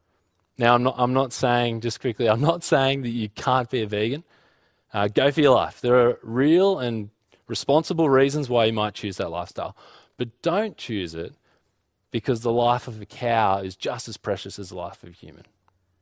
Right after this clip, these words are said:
That's a lie. Now, shall we go on unpacking the implications of mankind's significance?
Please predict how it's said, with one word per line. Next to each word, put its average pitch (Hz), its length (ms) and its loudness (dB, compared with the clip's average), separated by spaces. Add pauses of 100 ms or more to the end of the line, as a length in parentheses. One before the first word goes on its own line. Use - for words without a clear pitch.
(240)
That's 127 220 -4
a 117 60 -2
lie. 85 320 -8 (2250)
Now, 120 120 2
shall 175 400 4
we 180 160 4
go 147 280 6
on 131 220 6
unpacking 135 800 0 (380)
the 127 200 -4
implications 131 1120 -2
of 101 280 -4
mankind's 107 640 -4
significance? 90 720 -14